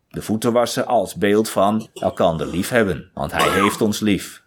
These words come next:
Elkander verdragen, elkander vergeven. En we hebben al eens een avond besteed aan dat begrip elkander, hè, de relatie tussen gelovigen onderling. En dat wordt feitelijk ook geïllustreerd in die voetwassing.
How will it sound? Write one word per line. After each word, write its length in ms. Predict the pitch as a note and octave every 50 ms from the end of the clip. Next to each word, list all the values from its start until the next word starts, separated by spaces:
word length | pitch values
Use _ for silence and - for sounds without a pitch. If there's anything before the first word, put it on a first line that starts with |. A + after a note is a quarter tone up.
| _ _
Elkander 480 | - - F2 - - G#2+ F#2+ F2+ E2+ D#2+
verdragen, 840 | - F#2 D2+ E2+ F2 F2+ F2+ F#2+ G#2 - C3 B2 A#2 G#2+ D#2 - -
elkander 440 | _ F#2 F2 - - F#2+ E2 E2 -
vergeven. 840 | - G#2 F#2 - - F#2 F#2+ G2 G2 - - A#2+ A#2+ A2 F2 - - _ _ _ _ _ _ _ _
En 120 | - - G2
we 60 | F#2+
hebben 240 | F2 G2+ G#2 G2 F#2
al 100 | F2+ F2
eens 120 | F2 F2
een 120 | F2+ F2 C#2
avond 440 | F#2+ G2 F#2+ F#2+ E2+ E2+ F2 E2+
besteed 480 | D#2+ E2 - - - G#2 G2 G2 F#2 -
aan 340 | - - F2 E2+ E2+ E2 E2
dat 200 | F2 F#2+ D#2 D2
begrip 380 | F2 F2+ - - A#2 G#2+ -
elkander, 680 | - - D2+ D2+ - - F#2+ G2+ A2+ A#2+ B2+ E3 G3 F#3+ - -
hè, 120 | - -
de 100 | B2 G#2+
relatie 600 | F#2+ G2 F2+ F#2 G2+ G#2+ G#2+ A2 G#2+ - - G#2+
tussen 300 | - F#2+ F2 - - F2+
gelovigen 540 | - G2+ F#2+ G#2 A2 A2+ G#2+ - E2 D2 C2+
onderling. 640 | F2 G2 F2 E2 D#2+ D2 D#2+ F#2+ A2 C3+ E3+ F3 - _
En 140 | - - -
dat 160 | E3 C#3 A2
wordt 200 | G2 F#2+ F#2 -
feitelijk 420 | - B2 A2 G2+ F#2+ - - E2+
ook 180 | G2+ G2+ - -
geïllustreerd 800 | - E2 G2 G#2 F2 D#2+ - - - A2 G#2+ A2 G2 F2+ -
in 200 | - A2 A#2 F#2+
die 140 | D#2+ D2 -
voetwassing. 720 | - - C3 - - B2 A2+ F#2+ - - - C2 B1 -